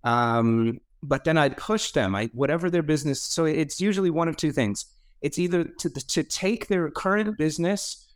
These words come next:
to a level of impact and a level of vision that's beyond anything they've imagined before, and I, and I help them do that. Or it's they have an existing business and it's making impact, but really they have this idea for something completely different.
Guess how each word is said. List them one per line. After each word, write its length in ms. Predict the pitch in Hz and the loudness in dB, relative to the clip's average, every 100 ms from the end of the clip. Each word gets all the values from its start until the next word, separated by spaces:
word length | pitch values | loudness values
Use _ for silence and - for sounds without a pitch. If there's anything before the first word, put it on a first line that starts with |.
| - | -12
to 220 | - 160 | -4 2
a 40 | 147 | 2
level 680 | 131 139 151 160 180 190 | 2 2 2 2 0 0
of 180 | 143 139 143 | 0 -2 0
impact 500 | 151 - 170 - 170 | 0 2 0 2 2
and 100 | 135 | 4
a 40 | |
level 300 | 127 135 147 | 2 2 0
of 160 | 123 117 | -2 0
vision 280 | 135 143 | -2 0
that's 160 | 139 113 | 0 -2
beyond 420 | - 117 120 127 | 0 2 4 4
anything 380 | 127 127 139 127 | 4 2 2 4
they've 200 | 117 110 | 4 4
imagined 480 | 107 104 104 - 98 | 0 0 -4 -8 -12
before, 360 | - - 113 | -14 -2 0
and 120 | 151 104 | 2 2
I, 160 | 101 - | 0 -2
and 120 | 110 | -2
I 80 | 101 | -2
help 240 | 98 117 | -2 -4
them 140 | 107 101 | -4 0
do 140 | 110 | 2
that. 300 | 160 107 - - - - _ | 4 2 -2 -12 -20 -20 _
Or 600 | 170 262 247 147 131 165 - | -2 0 2 2 2 0 0
it's 280 | 156 143 - | 0 0 -2
they 140 | 151 | -2
have 360 | 147 190 226 214 | 2 2 2 2
an 100 | 180 | 0
existing 500 | 143 214 - 196 160 | -2 -6 -2 -2 0
business 500 | 160 160 156 - - | 0 0 -2 -2 -2
and 140 | 147 | 0
it's 460 | 143 - - - - _ _ - | 0 -2 -8 -8 -14 _ _ -6
making 340 | 165 196 185 165 | -2 0 0 0
impact, 540 | 147 147 156 143 - | 0 0 2 0 0
but 160 | 143 135 | -4 0
really 220 | 185 220 | 0 2
they 140 | 180 | 0
have 200 | 151 160 | 2 0
this 200 | 143 - - | 0 -4 0
idea 380 | 127 123 147 | -2 2 0
for 140 | 139 123 | 2 -2
something 420 | - 139 131 117 | 0 0 0 -2
completely 540 | - - 135 120 104 - | -2 -4 -2 -2 -4 0
different. 360 | 107 - - | -2 -2 -16